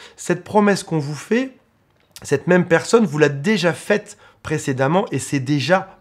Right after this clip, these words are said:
pas arrivé. Et là, le temps commence à devenir long. Vous savez, une vraie promesse quand on fait, quand on veut, euh, rendre service à quelqu'un, quand on veut être gentil avec quelqu'un, on va dire par exemple, voilà, euh, un, je prends un exemple, on parlait de l'emménagement, «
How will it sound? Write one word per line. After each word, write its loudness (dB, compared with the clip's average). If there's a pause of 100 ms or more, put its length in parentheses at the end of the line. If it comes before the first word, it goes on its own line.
pas 0
arrivé. -8 (320)
Et 0
là, 6
le 2
temps 4
commence 4
à 6
devenir 0
long. 0
Vous -10
savez, -2 (360)
une 0
vraie 2
promesse 4
quand -6
on -2
fait, -2 (260)
quand -2
on 0
veut, -2 (400)
euh, 0
rendre 0
service 0
à 2
quelqu'un, 0
quand -6
on -2
veut 2
être -4
gentil -2
avec -2
quelqu'un, -2
on 2
va -2
dire -4
par -4
exemple, -2
voilà, 0 (400)
euh, -2 (280)
un, -6
je -10
prends 0
un 2
exemple, 0
on -2
parlait -2
de -4
l'emménagement, « 0